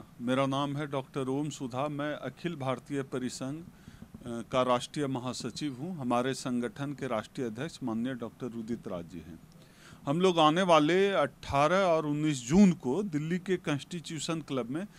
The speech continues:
दो दिन का राष्ट्रीय अधिवेशन करने जा रहे हैं। यह जो हमारा राष्ट्रीय अधिवेशन है, यह असल में राष्ट्रीय अधिवेशन हमारा इस देश में, जो पूरे देश में जनेऊ का जो खेल शुरू हो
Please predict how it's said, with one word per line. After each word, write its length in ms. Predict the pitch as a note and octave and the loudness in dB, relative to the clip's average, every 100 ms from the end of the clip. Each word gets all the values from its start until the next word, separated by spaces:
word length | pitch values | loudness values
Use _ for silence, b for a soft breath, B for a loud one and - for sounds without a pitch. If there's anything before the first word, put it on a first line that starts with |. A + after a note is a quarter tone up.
| b b A#2 | b b 2
दो 220 | E3+ G#3+ | 6 6
दिन 240 | F#3 F#3 | 4 -2
का 160 | F3+ G3 | 0 0
राष्ट्रीय 440 | D#3+ C#3 - E3+ | 2 0 -2 -2
अधिवेशन 520 | C3 C3+ B2+ A2+ B2 | 0 -2 -2 -4 -6
करने 360 | A#2 A2 G2 F#2+ | -6 -6 -6 -6
जा 140 | F2+ | -6
रहे 180 | F2+ F#2 | -10 -12
हैं। 100 | E2+ - - - | -18 -20 -20 -4
यह 120 | C#3+ G3 | 2 2
जो 160 | A3+ | 2
हमारा 360 | F#3+ F#3+ F3+ F#3+ | 2 2 2 2
राष्ट्रीय 460 | E3 D3 - E3+ | 2 -2 -4 -4
अधिवेशन 640 | D3+ C3 C3+ B2+ - B2+ G#2 | -4 -4 -4 -4 -4 -8 -8
है, 240 | G#2 E3+ - b b b b - | -8 -12 -16 b b b b -2
यह 200 | C#3 F#3+ | 6 8
असल 440 | G#3+ E3+ - F3+ | 8 4 2 0
में 160 | F#3+ F#3+ | 0 2
राष्ट्रीय 380 | D3+ C#3 F3+ E3+ | 0 0 -4 -4
अधिवेशन 560 | D3+ D3+ C#3 E3 D#3 | -4 -4 -4 -4 -6
हमारा 340 | C3 C3+ C3 E3+ | -4 -2 -2 -2
इस 180 | D3 | -4
देश 440 | B2+ C#3 E3 F3 E3+ | -4 4 4 4 0
में, 220 | E3+ E3+ | -6 -6
जो 180 | F3 F3+ | -4 -6
पूरे 340 | - D3 D#3 | -6 -8 -8
देश 340 | C3+ D3 C#3+ D3+ | -6 -6 -6 -4
में 180 | D3 | -2
जनेऊ 400 | C3+ C#3 C#3 D3 | 2 2 2 0
का 180 | D3 D3 | 0 -2
जो 160 | C3+ C#3 | -2 -4
खेल 320 | - D3 C#3+ | -2 0 0
शुरू 240 | - A2+ | -2 -6
हो 180 | G2 F2 | -8 -10